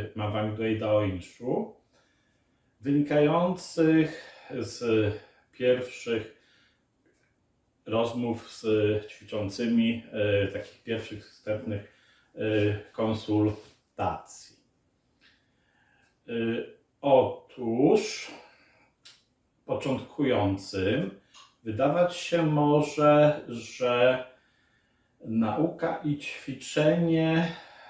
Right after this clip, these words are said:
tego układu, poszczególnych sekwencji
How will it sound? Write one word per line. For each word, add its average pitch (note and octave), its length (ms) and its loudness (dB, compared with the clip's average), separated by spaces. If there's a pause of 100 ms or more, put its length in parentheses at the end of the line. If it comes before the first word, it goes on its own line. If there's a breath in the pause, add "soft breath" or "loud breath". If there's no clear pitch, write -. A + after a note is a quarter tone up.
(360 loud breath)
tego C3+ 260 -4
układu, C3+ 920 0 (540 loud breath)
poszczególnych C3 640 -2
sekwencji C3 1200 -2